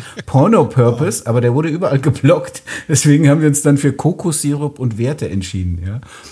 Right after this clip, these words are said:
Speaker 2: War auch ziemlich cool. Also das war mein Platz Nummer drei, weil's eine tolle Erfahrung war.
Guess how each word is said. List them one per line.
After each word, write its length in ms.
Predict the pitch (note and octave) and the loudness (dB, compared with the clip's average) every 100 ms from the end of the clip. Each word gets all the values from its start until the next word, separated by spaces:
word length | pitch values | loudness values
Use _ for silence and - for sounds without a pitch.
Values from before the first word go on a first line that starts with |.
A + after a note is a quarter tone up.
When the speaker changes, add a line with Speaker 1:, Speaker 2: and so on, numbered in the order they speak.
| - | -8
Speaker 2:
War 140 | A#2 | -4
auch 220 | A#2 A2 - - | -2 -4 -8 -10
ziemlich 440 | - G#2 G2 - - | -6 -4 -4 -6 -10
cool. 160 | F2+ | -8
Also 140 | G#2+ D3+ | -4 -2
das 100 | F3+ | 0
war 120 | G#3 | 2
mein 160 | F3 D3+ | 2 0
Platz 240 | D#3+ - | -2 -2
Nummer 180 | C#3+ B2+ | -2 -2
drei, 300 | - C#3+ E3 | -2 -4 -2
weil's 180 | D3 D3 | -2 -4
eine 80 | C3+ | -4
tolle 200 | C3 B2+ | -2 -2
Erfahrung 500 | A#2 A#2+ C3 E3+ D#3+ | -2 -4 -4 -4 -6
war. 200 | F#3 | -8